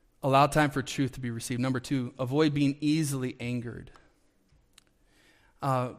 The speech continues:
Proverbs twenty-nine eleven, "A fool uttereth all his mind, but a wise man keepeth it until afterwards."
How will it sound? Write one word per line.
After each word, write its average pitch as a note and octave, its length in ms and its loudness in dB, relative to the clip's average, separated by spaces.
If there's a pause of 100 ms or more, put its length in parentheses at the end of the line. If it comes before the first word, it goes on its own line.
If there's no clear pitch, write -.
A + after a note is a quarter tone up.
Proverbs D3+ 400 2
twenty-nine D3 400 2
eleven, C3 340 0
"A C#3 80 0
fool E3 400 -2
uttereth D3 320 0
all C#3 220 2
his C#3 120 -2
mind, B2 300 0
but B2 100 -4
a B2+ 60 -4
wise C#3 300 0
man C3+ 160 -2
keepeth C3 320 -8
it B2 120 -6
until C3 380 -8
afterwards." A#2 1080 -14